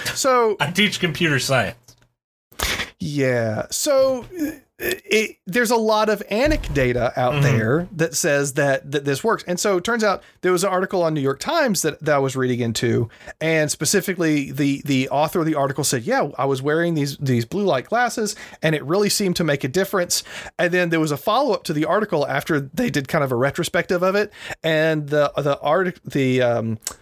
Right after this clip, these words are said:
Speaker 1: the reporter basically said, "Yeah, it turns out I realized that whenever I was changing glasses, it made me think about how much screen time I was doing,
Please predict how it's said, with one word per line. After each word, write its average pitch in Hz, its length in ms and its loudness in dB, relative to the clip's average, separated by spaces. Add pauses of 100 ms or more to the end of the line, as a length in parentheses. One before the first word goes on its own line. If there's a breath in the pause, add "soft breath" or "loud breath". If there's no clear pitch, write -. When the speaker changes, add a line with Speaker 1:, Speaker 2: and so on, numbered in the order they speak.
(240 loud breath)
Speaker 1:
the 147 100 -2
reporter 196 320 2
basically 175 320 0
said, 151 280 0 (140 loud breath)
"Yeah, 226 180 4
it 202 80 -4
turns 240 320 0
out 220 180 0
I 175 60 2
realized 170 720 0
that 151 280 2 (220)
whenever 190 460 2
I 170 140 2
was 156 180 0
changing 190 600 0
glasses, 147 720 0
it 165 180 -2
made 170 220 2
me 165 100 0
think 226 360 -2
about 175 200 2
how 156 120 0
much 147 160 -2
screen 254 320 0
time 170 160 0
I 151 80 4
was 147 120 -2
doing, 143 380 2